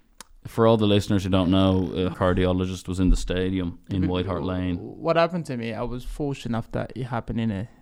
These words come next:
Speaker 2: football pitch. That's one.
Speaker 1: Yeah.
Speaker 2: Yeah.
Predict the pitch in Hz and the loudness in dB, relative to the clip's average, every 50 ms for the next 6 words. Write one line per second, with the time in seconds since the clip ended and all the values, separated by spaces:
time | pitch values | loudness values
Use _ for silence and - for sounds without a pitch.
0 | - - - - - - - - - - - - - - _ _ _ _ - - | -12 -8 -8 -8 -8 -10 -14 -12 -14 -14 -14 -18 -20 -20 _ _ _ _ -16 -14
1 | - - 113 104 - - - - _ _ _ _ _ _ _ _ _ _ - - | -10 -6 -6 -4 -4 -6 -8 -12 _ _ _ _ _ _ _ _ _ _ -8 -4
2 | 98 98 90 104 92 | -2 -2 -2 -2 -4